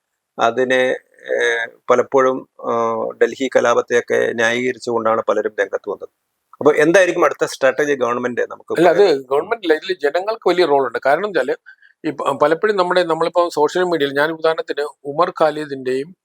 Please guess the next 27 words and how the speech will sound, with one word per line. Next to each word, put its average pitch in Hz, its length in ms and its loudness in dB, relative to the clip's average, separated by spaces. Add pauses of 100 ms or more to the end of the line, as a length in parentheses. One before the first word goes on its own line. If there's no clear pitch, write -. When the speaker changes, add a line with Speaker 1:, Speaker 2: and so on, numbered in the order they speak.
(140)
Speaker 2:
സിദ്ദിഖ് 139 360 -6
കാപ്പന്റെയും 117 440 0
ജാമ്യവുമായി 123 600 0
ബന്ധപ്പെട്ടിട്ട് - 560 -8 (600)
ഇന്ത്യയിലെ 190 460 4
പ്രമുഖരായിട്ടുള്ള 165 1160 2
ആളുകൾ, 101 220 -8
Speaker 1:
അതെ. 113 200 -6
Speaker 2:
നമ്മള് 170 340 -2
ഇപ്പൊ 175 160 -4
Speaker 1:
നമ്മൾ 139 80 2
നേരത്തെ 139 160 2
Speaker 2:
ഉദാഹരണത്തിന് 185 260 -2
Speaker 1:
പറഞ്ഞല്ലോ. - 400 -2
Speaker 2:
കേരളത്തിൽ 185 280 0
ഇപ്പൊ 175 260 0 (100)
കഴിഞ്ഞ, 170 320 0 (160)
കഴിഞ്ഞ, 151 280 -2 (340)
ഉം, 139 200 -6
ആ, 127 300 -4 (500)
ചലച്ചിത്ര 147 500 2 (300)
അവാർഡിന്റെ, 143 680 0 (300)
ആ, 127 100 -4
ജൂറി 127 300 -2
ചെയർമാൻ 139 460 0
ആയിരുന്ന 135 240 -2
ആളാണ് 123 360 -2